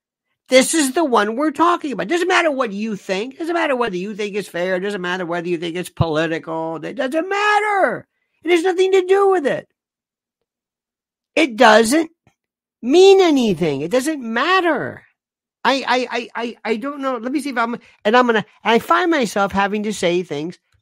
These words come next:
not to you, mind you, but, but to many people, like I'm talking to children, and I gotta say over and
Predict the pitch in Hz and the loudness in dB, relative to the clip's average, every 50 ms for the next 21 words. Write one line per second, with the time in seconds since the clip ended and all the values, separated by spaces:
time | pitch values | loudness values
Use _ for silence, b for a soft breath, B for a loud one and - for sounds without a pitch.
0 | _ _ _ _ _ _ _ _ _ - 170 196 247 240 196 151 - - 175 180 | _ _ _ _ _ _ _ _ _ -10 -2 2 2 2 0 0 -8 -8 -6 -6
1 | 233 302 311 233 160 135 120 113 104 98 117 - 208 185 - 160 147 - _ - | -4 -4 -4 -4 -4 -6 -6 -8 -10 -12 -14 -16 -16 -14 -12 -12 -12 -12 _ -10
2 | - 151 - - 160 151 180 254 311 294 - - 143 123 - - - _ _ _ | -10 -8 -4 -4 -2 -2 -2 -2 -2 2 2 2 0 0 -8 -12 -18 _ _ _
3 | _ _ - - 277 269 277 277 254 233 247 240 226 - 240 233 233 254 233 - | _ _ -8 -6 -2 0 0 0 2 2 2 2 2 2 0 -2 -2 -4 -4 0
4 | - - 359 359 370 339 247 185 147 135 156 170 175 175 190 190 202 190 - 202 | 2 4 4 4 4 2 2 0 0 0 0 0 2 2 2 0 0 0 0 0
5 | 196 185 - _ - 165 165 156 160 160 143 131 160 196 262 302 320 _ _ _ | 0 0 -2 _ 0 2 4 4 4 2 0 -2 -4 -4 -4 -4 -8 _ _ _
6 | _ _ _ _ _ _ _ - 277 294 302 277 | _ _ _ _ _ _ _ -6 -6 -4 -4 -6